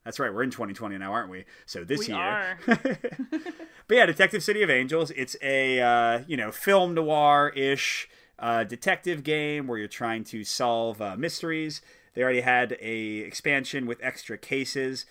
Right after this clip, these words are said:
Speaker 1: but you do a case, and, uh, the main way to play is with multiplayer, sort of one versus many, but not really, 'cause you're all fighting for yourself to solve the case. But the, the one is the Chisel,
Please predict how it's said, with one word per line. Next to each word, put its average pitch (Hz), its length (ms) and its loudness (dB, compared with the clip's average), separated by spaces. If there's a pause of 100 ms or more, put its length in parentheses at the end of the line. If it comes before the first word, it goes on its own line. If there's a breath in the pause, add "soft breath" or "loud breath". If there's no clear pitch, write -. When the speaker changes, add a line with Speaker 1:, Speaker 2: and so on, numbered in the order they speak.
(300 soft breath)
Speaker 1:
but 147 140 -4
you 147 80 2
do 196 160 2
a 190 60 2
case, 135 500 -2
and, 135 340 0
uh, 135 140 2
the 147 100 -2
main 240 240 -2
way 196 140 2
to 156 60 0
play 147 400 0
is 127 360 -2
with 117 600 -4
multiplayer, 131 1040 -2 (360 loud breath)
sort 285 320 0
of 226 140 4
one 226 260 4
versus 214 320 0
many, 214 220 -2
but 196 120 -2
not 190 180 0
really, 143 260 2
'cause 123 220 -4
you're 120 200 0
all 127 540 -2
fighting 127 400 -4
for 131 140 -10
yourself 139 420 -4
to 165 80 -10
solve 170 260 -2
the 170 80 -8
case. 185 380 -6 (320 loud breath)
But 139 160 -2
the, 131 200 0
the 123 140 -4
one 143 440 2
is 127 400 -4
the 113 100 -4
Chisel, 143 760 -2